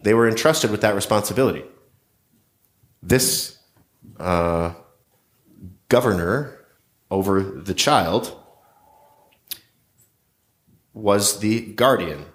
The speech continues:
And that is what Paul wants us to think of the law as for Christians. <clears throat> When a child would mature to a certain point, the guardian wasn't needed anymore, but the guardian didn't just cease to exist.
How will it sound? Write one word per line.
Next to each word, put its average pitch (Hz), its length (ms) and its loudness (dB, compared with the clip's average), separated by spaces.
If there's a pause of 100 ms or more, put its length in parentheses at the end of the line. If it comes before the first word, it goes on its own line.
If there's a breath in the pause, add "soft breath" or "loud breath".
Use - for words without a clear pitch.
And 107 200 -4
that 131 420 2 (680)
is 104 160 -6
what 107 200 -2
Paul 107 500 2
wants 104 220 -2
us 101 80 -4
to 101 100 -4
think 117 220 -4
of 92 200 -4
the 95 80 -2
law 90 640 0
as 80 440 -6
for 95 340 -2
Christians. 151 840 -4
<clears throat> 202 60 -8 (1120 soft breath)
When 117 140 2
a 123 40 0
child 160 420 2
would 147 120 2
mature 165 360 4
to 156 100 2
a 135 60 4
certain 156 260 2
point, 170 300 0
the 131 100 0
guardian 135 400 2
wasn't 131 260 2
needed 127 400 2
anymore, 95 600 -4
but - 140 -6
the 143 40 -2
guardian 147 380 0
didn't 147 200 -4
just 127 200 -2
cease - 360 0
to 117 100 -4
exist. 104 680 -2